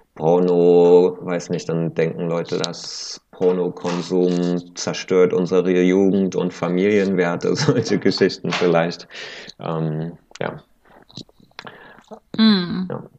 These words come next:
Speaker 1: Ähm,
Speaker 2: Und
Speaker 1: ja.
Speaker 2: hast du dann, dann auch schon mal erlebt, dass jemand dann sagt,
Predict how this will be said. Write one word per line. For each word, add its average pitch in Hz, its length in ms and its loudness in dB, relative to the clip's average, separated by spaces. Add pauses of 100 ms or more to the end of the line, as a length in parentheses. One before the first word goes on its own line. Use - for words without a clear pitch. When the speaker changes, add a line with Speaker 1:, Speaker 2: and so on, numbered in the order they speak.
(460)
Speaker 1:
Ähm, 98 680 -2 (180)
Speaker 2:
Und 208 360 -2
Speaker 1:
ja. 214 160 -10
Speaker 2:
hast 220 260 -4
du 240 40 -6
dann, 214 160 0
dann 202 160 -2
auch 208 180 -2
schon 220 200 -2
mal 208 120 -2
erlebt, 208 380 -4
dass 202 180 -10
jemand 196 240 -6
dann 190 140 -4
sagt, 190 300 -8